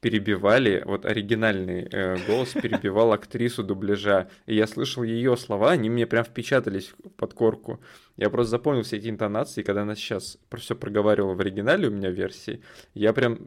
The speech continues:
Speaker 1: почти что перед ней всё это произносил в голове.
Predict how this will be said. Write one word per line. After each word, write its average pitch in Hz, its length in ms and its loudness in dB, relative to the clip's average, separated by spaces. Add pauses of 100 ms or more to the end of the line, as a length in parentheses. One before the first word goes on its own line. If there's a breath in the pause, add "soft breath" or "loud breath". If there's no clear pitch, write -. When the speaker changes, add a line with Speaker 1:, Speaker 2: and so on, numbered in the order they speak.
(140)
Speaker 1:
почти 113 240 0
что 127 220 -2
перед 123 380 0
ней 113 180 4
всё - 160 -4
это 90 120 -10
произносил 98 440 -2
в 95 60 -6
голове. 95 420 -2